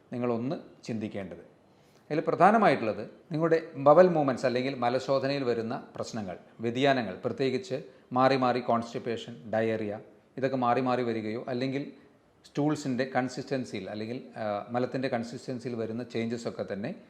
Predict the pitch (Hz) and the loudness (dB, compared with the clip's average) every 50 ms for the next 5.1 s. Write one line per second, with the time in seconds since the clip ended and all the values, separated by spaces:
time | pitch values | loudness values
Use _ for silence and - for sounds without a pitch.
0 | - - _ _ _ - 208 202 202 202 208 202 185 - 139 131 120 104 - 117 | -20 -20 _ _ _ 4 4 4 4 6 6 6 8 6 6 2 0 2 0 0
1 | 110 107 107 110 131 - 120 110 117 113 110 - 107 95 90 98 90 92 90 95 | 0 0 0 -4 -6 -6 -6 -6 -6 -6 -6 -6 -8 -8 -8 -8 -10 -8 -6 -6
2 | 127 196 - - - _ _ _ _ _ _ _ _ - 170 180 208 196 - 226 | -6 -6 -8 -12 -20 _ _ _ _ _ _ _ _ 2 4 4 4 4 6 6
3 | 208 196 165 147 139 143 139 - 110 117 123 131 139 160 143 120 110 98 101 95 | 6 8 6 6 6 4 4 4 4 6 8 8 8 6 6 4 2 2 0 -4
4 | - - - 147 - - 151 147 139 139 - 151 - - - 127 131 139 135 120 | -6 -4 -4 -6 -4 -2 -2 -2 -2 -4 -6 -10 -8 -2 2 2 2 2 2 0
5 | 139 101 | -2 -4